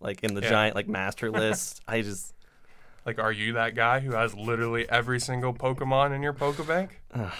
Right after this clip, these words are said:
Speaker 1: I don't know. <laughs> What do you think of the, um, the region? Because, um, I think it's very interesting how it's set in, like, kind of a Hawaiian place before,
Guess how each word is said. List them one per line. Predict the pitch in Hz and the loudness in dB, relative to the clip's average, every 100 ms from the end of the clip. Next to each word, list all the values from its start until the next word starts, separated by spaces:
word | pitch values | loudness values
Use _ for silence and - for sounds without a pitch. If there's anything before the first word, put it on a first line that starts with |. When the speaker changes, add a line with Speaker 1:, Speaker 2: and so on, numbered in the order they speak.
| - - - | -12 -12 -10
Speaker 1:
I | 104 | -8
don't | - - - | -8 -10 -12
know. | - - | -14 -14
<laughs> | - - - - - - - - - 139 | -16 -20 -20 -20 -20 -20 -20 -20 -18 0
What | 156 | 2
do | 214 | 4
you | 254 | 2
think | 214 208 202 | 2 2 4
of | 185 165 139 | 4 4 0
the, | 143 143 143 | -4 -2 0
um, | 120 117 117 113 110 107 - | 6 6 6 4 2 -2 -6
the | 120 117 | -2 0
region? | 139 156 104 92 | 2 2 0 -2
Because, | 101 113 104 95 - | -2 -2 -2 -4 -6
um, | 101 98 95 | -4 -2 -2
I | 113 | 0
think | 143 | 0
it's | 113 | 2
very | 120 117 | 4 4
interesting | 113 - 104 | 2 -2 -2
how | 104 101 | 0 0
it's | 92 | 0
set | - 104 98 - | -2 2 2 0
in, | 98 95 | -4 -4
like, | 92 | -6
kind | - 98 | -6 -6
of | 95 | -6
a | 92 | -4
Hawaiian | 101 92 92 98 107 110 113 | -4 -2 0 0 -2 -4 -6
place | - 113 110 - | -2 0 0 -2
before, | - - - 120 113 110 104 | -8 -8 0 4 6 4 2